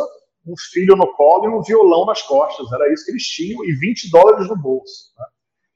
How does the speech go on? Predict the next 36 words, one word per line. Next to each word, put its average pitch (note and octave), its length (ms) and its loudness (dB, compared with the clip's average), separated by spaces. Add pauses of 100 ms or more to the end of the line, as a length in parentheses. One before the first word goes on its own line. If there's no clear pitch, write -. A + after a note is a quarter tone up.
(160)
É, B2 440 0 (180)
e C#3 120 -6
dali F3+ 440 4
construíram G3 640 2
uma C#3+ 180 0
vida D#3+ 220 -8
inteira E3 500 4
no - 160 -10
Canadá B2 560 -4 (400)
e B2+ 80 -16
conseguiram D#3+ 720 -4
se - 140 -16
estruturar E3 440 2
pra G#3 120 -6
voltar F#3 320 -4
pro - 140 -12
Brasil C3 680 -4 (100)
e A3 500 -10
criar D3+ 280 6
o E3+ 120 2
que - 80 -12
criaram, D#3 520 -2
né? C3+ 160 -8 (100)
Hoje, D3 280 2
o B2 40 -6
Betinho, E3 560 -4
quando - 160 -16
você - 140 -8
pega G#3+ 160 4
a - 20 2
história D#3+ 340 0
do C#3+ 100 -10
Betinho C3+ 400 -8
e - 20 -18
do C3 100 -8
meu A#2+ 160 -16